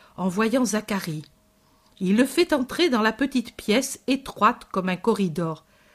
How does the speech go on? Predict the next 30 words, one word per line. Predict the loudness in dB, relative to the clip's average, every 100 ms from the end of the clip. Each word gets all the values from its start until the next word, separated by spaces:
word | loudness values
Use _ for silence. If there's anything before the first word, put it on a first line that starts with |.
| _ _ _ _
Marie | -2 0 2 2
donne | 4 4 4
le | 4
sein | 0 2 4
au | 4
petit. | 0 -4 -2 -2 -4 -10 -20 _ -6
Attends | -6 -2 2
un | 2 2
peu, | 0 0 0 -4 _ _ _ -4
assieds-toi, | -2 0 -2 -2 -4 -4 -4 -6 _ _
car | -6 -6
tu | -4 -2
dois | 0 0
être | 0 -2 -4
fatigué. | -4 -4 -4 -2 -2 -2 _ _ _ _ _ _ _ 0
Il | 2 6
offre | 4 4 0
une | 2 0
place | 0 0 0 -2 -2
à | 0 2
l'hôte | 2 2 -2 -10 -14
sur | -8 0 4
le | 6
lit | 4 0 -2 -6 _ _ _ 0
et | 0
s'assied | 2 0 0 0
à | 0
côté | 2 0 2
de | 2
lui. | 2 0 -6 -10